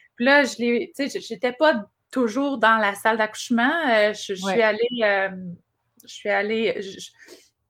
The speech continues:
Speaker 1: je pense que je l'ai, je l'ai amenée à la salle d'accouchement, puis je suis retournée deux, trois fois, là. Elle m'avait dit, « Viens quand tu veux, pas de problème, ma sœur, tu sais. » <laughs> C'était son
Speaker 2: Ok.
Speaker 1: premier enfant.
Speaker 2: C'est
Speaker 1: Mais là, de
Speaker 2: cool.
Speaker 1: voir son accompagnante
Speaker 2: Ouais.
Speaker 1: travailler, j'ai vraiment pogné quelque chose.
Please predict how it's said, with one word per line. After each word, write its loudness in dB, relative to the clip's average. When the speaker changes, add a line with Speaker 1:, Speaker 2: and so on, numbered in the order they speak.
Speaker 1:
je -20
pense 2
que 2
je 6
l'ai, 0
je -6
l'ai 4
amenée 4
à 4
la 0
salle 0
d'accouchement, -2
puis -10
je -8
suis 0
retournée 0
deux, -2
trois -2
fois, 0
là. -4
Elle -6
m'avait 0
dit, « -6
Viens 2
quand 2
tu -8
veux, 2
pas 4
de -4
problème, 2
ma 2
sœur, -2
tu -12
sais. » -14
<laughs> 2
C'était 4
son 8
Speaker 2:
Ok. 4
Speaker 1:
premier 4
enfant. 0
Speaker 2:
C'est -4
Speaker 1:
Mais 6
là, 8
de 8
Speaker 2:
cool. 6
Speaker 1:
voir 8
son 4
accompagnante 4
Speaker 2:
Ouais. 2
Speaker 1:
travailler, 2
j'ai 0
vraiment 0
pogné -8
quelque -8
chose. -8